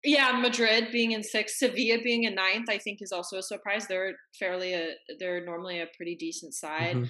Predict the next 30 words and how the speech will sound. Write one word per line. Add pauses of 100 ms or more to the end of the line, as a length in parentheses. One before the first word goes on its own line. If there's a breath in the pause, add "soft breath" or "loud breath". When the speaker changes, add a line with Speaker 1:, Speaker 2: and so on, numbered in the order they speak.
(280 loud breath)
Speaker 1:
Valencia
is
also
in
eighth. (600 soft breath)
Um,
I (680)
mean,
I'm
Speaker 2:
Sociedad.
Speaker 1:
not (560)
Sociedad.
Yeah,
I'm
not
surprised
it's
Barcelona,
Real
Madrid.
I,
I
would
think
it
would
be,
like,
Barcelona,
Real,